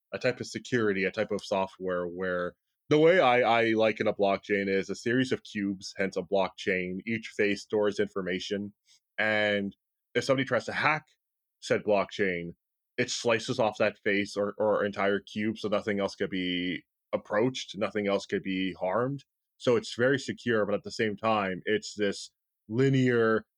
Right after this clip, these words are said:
receipt of information. Similarly, the N F T, the non-fungible token, would have such a linearity as well, uh, stored within it. So,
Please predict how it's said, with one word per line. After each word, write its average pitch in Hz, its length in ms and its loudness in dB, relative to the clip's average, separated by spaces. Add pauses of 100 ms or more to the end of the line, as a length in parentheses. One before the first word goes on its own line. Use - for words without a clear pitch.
(300)
receipt 123 560 0
of 117 140 2
information. 98 800 -4 (180)
Similarly, 113 1040 2 (560)
the 123 140 2
N 131 160 2
F 120 200 0
T, 101 600 2 (180)
the 107 80 0
non-fungible 104 580 -2
token, 101 540 0 (340)
would 107 140 0
have 107 180 2
such - 600 -2
a 117 100 2
linearity 110 640 2
as 87 160 0
well, 90 480 0 (760)
uh, 107 80 4
stored 107 360 0
within 95 300 -4
it. 80 160 -4
So, 104 580 4